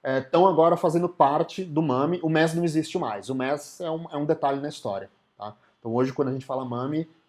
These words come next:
é, tanto as placas de fliperama, quanto os computadores e qualquer outro tipo de dispositivo eletrônico que seja emulado pelo projeto,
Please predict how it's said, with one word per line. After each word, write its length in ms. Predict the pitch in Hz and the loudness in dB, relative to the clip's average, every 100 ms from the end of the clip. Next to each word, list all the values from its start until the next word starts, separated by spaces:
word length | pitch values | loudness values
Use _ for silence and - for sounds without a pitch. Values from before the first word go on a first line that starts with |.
| - | -10
é, 140 | 120 117 - - | -6 -6 -2 0
tanto 220 | 165 180 | 2 0
as 80 | - | -4
placas 280 | 151 151 | -6 -6
de 60 | 131 | -8
fliperama, 520 | 151 147 131 139 151 | -8 -4 -2 -2 -6
quanto 300 | 143 135 127 | -8 -10 -10
os 60 | 131 | -14
computadores 760 | 131 123 113 110 117 135 127 113 | -18 -12 -8 -6 -4 -4 -6 -8
e 60 | |
qualquer 320 | 120 117 185 | -8 -4 -2
outro 200 | 185 170 | -2 -4
tipo 200 | - 143 | -10 -16
de 80 | 127 | -14
dispositivo 480 | 123 - 131 127 127 | -18 -12 -12 -8 -8
eletrônico 440 | 123 120 120 117 _ | -8 -6 -8 -8 _
que 40 | |
seja 220 | - 117 | -12 -10
emulado 320 | 117 110 110 110 | -10 -8 -8 -8
pelo 160 | 127 | -10
projeto, 460 | 139 147 147 170 | -6 -4 -2 -4